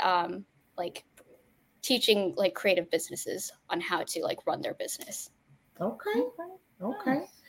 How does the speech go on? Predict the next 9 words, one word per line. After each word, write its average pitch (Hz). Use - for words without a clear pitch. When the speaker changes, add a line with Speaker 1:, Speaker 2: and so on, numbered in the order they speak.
Speaker 2:
Anyone 226
else 214
inspires 226
you? 247
Speaker 1:
I 262
do. 220
I 254
just 262
can't 320